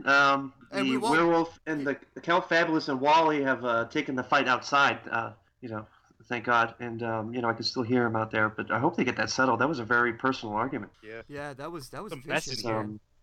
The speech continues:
Speaker 2: That was crazy.
Speaker 1: yeah, apologize to our viewers for the language. Uh, you know, we don't condone that at all. And, um, you know, who knew? You know,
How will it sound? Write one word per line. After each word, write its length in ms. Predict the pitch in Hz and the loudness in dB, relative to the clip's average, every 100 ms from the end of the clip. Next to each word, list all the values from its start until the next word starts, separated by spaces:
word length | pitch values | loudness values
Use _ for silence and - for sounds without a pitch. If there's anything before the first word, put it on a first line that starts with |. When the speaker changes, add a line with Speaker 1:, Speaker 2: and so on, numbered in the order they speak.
| - | -20
Speaker 2:
That 100 | 131 | -18
was 140 | 185 | -18
crazy. 160 | - - | -8 0
Speaker 1:
yeah, 80 | 170 147 | 2 4
apologize 520 | 180 208 170 139 135 | 6 6 6 4 4
to 80 | 151 | 2
our 60 | 127 | 4
viewers 300 | 143 160 139 | 4 2 0
for 120 | 123 | -6
the 100 | 110 | -2
language. 460 | 117 135 131 123 | 0 0 0 -2
Uh, 80 | 120 | -2
you 160 | 113 127 | -2 -2
know, 100 | 117 | -4
we 80 | 123 | -4
don't 140 | 123 | -4
condone 320 | 120 117 117 | -4 -2 0
that 180 | 117 110 | 0 0
at 80 | 113 | 2
all. 340 | 123 120 113 117 | 4 4 2 -6
And, 240 | 117 113 | -10 -4
um, 280 | 117 113 113 | -2 -2 -4
you 100 | 127 | -4
know, 200 | 110 104 - - - - - | -4 -4 -12 -20 -20 -18 0
who 120 | 160 | 4
knew? 280 | 185 233 135 - - - - | 4 4 2 -4 -14 -16 -12
You 120 | 127 | -6
know, 180 | 113 | -6